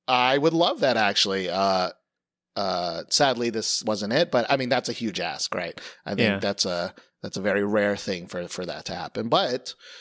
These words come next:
Speaker 1: you know, once I see it in one song, uh, you know, that's what I want now, you know?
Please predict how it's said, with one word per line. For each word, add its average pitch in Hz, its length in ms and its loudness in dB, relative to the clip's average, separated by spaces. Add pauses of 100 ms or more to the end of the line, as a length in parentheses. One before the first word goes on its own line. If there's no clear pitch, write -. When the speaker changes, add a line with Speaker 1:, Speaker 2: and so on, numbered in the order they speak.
(160)
Speaker 1:
you 117 120 0
know, 104 160 0
once 123 320 2
I 135 140 4
see 135 260 2
it 135 80 4
in 127 80 2
one 127 220 2
song, 156 400 2
uh, 147 120 0
you 190 140 2
know, 190 300 2
that's 117 260 0
what 160 80 6
I 160 40 6
want 190 220 2
now, - 300 -10
you 107 100 -4
know? 113 140 -4